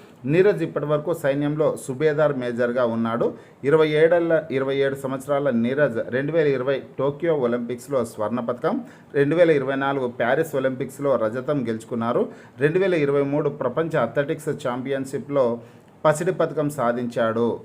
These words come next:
రెండు వేల పదకొండులో భారత క్రికెటర్ మహేంద్ర సింగ్ ధోనికి లెఫ్టినెంట్ కర్నల్ హోదాను ప్రదానం చేసిన సంగతి తెలిసిందే అనేసి ఇవ్వడం జరిగింది. ఇక్కడ ఆయన నీరజ్ చోప్రా పొందినటువంటి పథకాల వివరాలు కూడా ఇవ్వడం అయితే జరిగిందండి. కాబట్టి మీరు ఈ ఇమేజ్ను కూడా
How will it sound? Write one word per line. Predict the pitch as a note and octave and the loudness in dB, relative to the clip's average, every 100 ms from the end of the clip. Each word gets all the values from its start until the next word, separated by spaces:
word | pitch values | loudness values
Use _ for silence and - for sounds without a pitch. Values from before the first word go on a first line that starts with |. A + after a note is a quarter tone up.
| - | -4
రెండు | B2+ E3 | -2 2
వేల | F#3+ | 2
పదకొండులో | F3 C3 C3 C#3 C3+ D#3 | 2 0 -2 -4 -2 -2
భారత | A2+ A2+ C#3+ D#3+ | -2 -2 0 -2
క్రికెటర్ | D3 C3 C3+ C3+ C3+ A2 - - | -6 -4 -4 -2 0 -2 -6 -6
మహేంద్ర | A2+ A#2+ D3 D#3 D3 | -2 0 0 -2 -4
సింగ్ | D3 C3+ | -4 -4
ధోనికి | A#2 A2+ A#2 D3+ | -2 -2 -2 -2
లెఫ్టినెంట్ | A#2+ A#2 C3+ D3 C#3+ C3 | -4 -4 -2 -2 -2 -4
కర్నల్ | A2 B2 | -4 -4
హోదాను | A#2 A2 A#2 B2 | -4 -2 -2 -4
ప్రదానం | - G#2+ A2+ B2 A#2 A#2+ | -4 -2 -2 -4 -6 -6
చేసిన | G#2 A#2 | -6 -8
సంగతి | A2+ G#2+ A#2 B2+ | -6 -6 -6 -6
తెలిసిందే | A2+ G#2 A2+ G#2+ A2+ | -8 -10 -8 -6 -4
అనేసి | A2+ A2+ | -6 -8
ఇవ్వడం | A2 A2 G#2+ G#2 | -8 -6 -6 -8
జరిగింది. | G#2+ A2+ G3+ | -8 -6 -6
ఇక్కడ | - - - F3 D#3+ | -8 -18 -8 2 2
ఆయన | C3+ C#3 C#3 C3+ C3 - - | 4 2 0 0 -4 -10 -8
నీరజ్ | B2 D#3+ E3 E3 | 0 2 2 2
చోప్రా | C#3 B2+ C#3+ | -2 0 -2
పొందినటువంటి | C3+ C3 B2+ B2+ A#2 A#2+ A#2 | -2 -4 -4 -4 -2 -4 -4
పథకాల | A2 G2+ B2+ C#3 | -8 -6 -2 -2
వివరాలు | C3 A#2 A#2+ A#2+ | -2 0 0 0
కూడా | B2 B2 | 0 -2
ఇవ్వడం | A2+ A#2+ A#2+ | 0 0 0
అయితే | A2+ A2+ | -2 -4
జరిగిందండి. | G#2+ A2 A2 A2 A#2 | -4 -4 -4 -4 -4
కాబట్టి | - C3 C3 D3 | -2 -2 -2 -4
మీరు | C3 B2 | -4 -2
ఈ | A#2 B2+ D3 | -2 0 0
ఇమేజ్ను | C#3 C3 B2 C3 | 0 -2 -4 -4
కూడా | C3+ A#2+ | 0 0